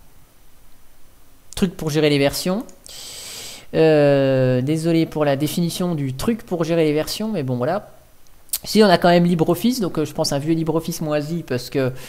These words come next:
c'est Ubuntu quatorze zéro quatre. Voilà. Bon, on va, on va attendre qu'il se lance.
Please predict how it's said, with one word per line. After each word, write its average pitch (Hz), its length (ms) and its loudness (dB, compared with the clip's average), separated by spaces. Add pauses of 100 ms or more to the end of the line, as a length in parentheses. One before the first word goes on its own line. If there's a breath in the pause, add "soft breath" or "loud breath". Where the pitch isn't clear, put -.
(460 loud breath)
c'est - 400 2
Ubuntu 165 500 2
quatorze 131 720 0
zéro 127 440 2
quatre. 156 640 0 (2500)
Voilà. 143 380 -4 (560 loud breath)
Bon, 120 100 -6
on 117 60 -6
va, 101 340 -6
on 87 40 -12
va 90 60 -8
attendre 117 240 -10
qu'il 123 160 -8
se - 100 -10
lance. 196 640 -4